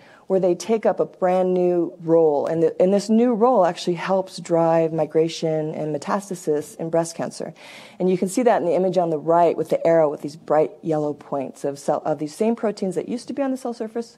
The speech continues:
and now have gone inside. And so once we discovered that was happening, we tried to learn more about the process so we could try and target it.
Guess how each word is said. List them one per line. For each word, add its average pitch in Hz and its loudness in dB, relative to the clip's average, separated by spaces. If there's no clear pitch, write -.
and 147 -8
now 151 -2
have 165 -6
gone 165 -2
inside. 156 -8
And 190 -4
so 202 4
once 226 0
we 330 2
discovered 254 -4
that 180 2
was 180 -4
happening, 185 -4
we 180 0
tried 185 0
to 185 -2
learn 185 2
more 202 4
about 214 2
the 190 -4
process 175 -2
so 170 0
we 160 -2
could 143 -6
try 165 -4
and 156 -6
target 147 -6
it. - -10